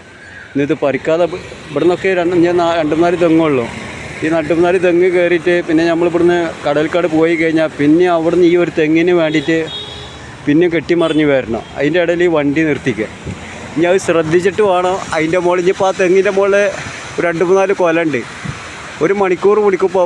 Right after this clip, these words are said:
മുക്കാൽ മണിക്കൂർ എന്തായാലും പിടിക്കും. കാരണം അത്രയും ശ്രദ്ധിക്കണം. ഒരു തേ-, ഒരു അളന്നീന് പോലും തെറിച്ച് വീഴാൻ പാടില്ല. അത് വീണിട്ട് വല്ല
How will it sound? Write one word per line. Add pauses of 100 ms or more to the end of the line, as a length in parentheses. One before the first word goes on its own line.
(100)
മുക്കാൽ
മണിക്കൂർ
എന്തായാലും
പിടിക്കും.
കാരണം
അത്രയും
ശ്രദ്ധിക്കണം.
ഒരു (140)
തേ-, (100)
ഒരു
അളന്നീന്
പോലും
തെറിച്ച്
വീഴാൻ
പാടില്ല. (680)
അത് (120)
വീണിട്ട്
വല്ല